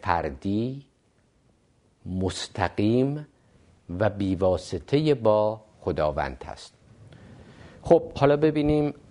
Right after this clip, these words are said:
این رابطه ایمانی، رابطه با خداوند دقیقاً چه معنایی داره، چگونه صورت می‌پذیره. ببینید، رابطه یعنی پیوند و اتصال دو نفر یا دو گروه با هم.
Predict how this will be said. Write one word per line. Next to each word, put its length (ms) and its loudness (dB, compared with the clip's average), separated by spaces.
این 260 6
رابطه 1120 4
ایمانی، 920 0
رابطه 640 0
با 200 0
خداوند 760 -4
دقیقاً 520 0
چه 180 -2
معنایی 560 -4
داره، 300 -10
چگونه 680 -4
صورت 640 -6
می‌پذیره. 640 -12
ببینید، 380 4
رابطه 640 2
یعنی 320 0
پیوند 800 -2
و 100 2
اتصال 1000 -2
دو 300 0
نفر 500 0
یا 260 -2
دو 220 0
گروه 460 -2
با 140 0
هم. 220 -8